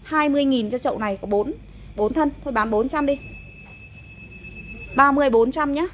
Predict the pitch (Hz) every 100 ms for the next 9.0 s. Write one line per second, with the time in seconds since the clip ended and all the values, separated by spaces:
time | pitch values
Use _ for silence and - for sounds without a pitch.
0 | - - 208 - - - - - - -
1 | - - - - 247 220 196 254 240 214
2 | 208 214 247 269 277 269 359 - - 233
3 | 285 269 - - - - - 214 - 208
4 | 208 202 269 - - - - 262 262 262
5 | 247 226 277 277 - 220 294 320 254 240
6 | 226 - - 202 - - - - - -
7 | - - - - - 294 294 294 - 240
8 | 226 294 277 269 240 269 311 - 247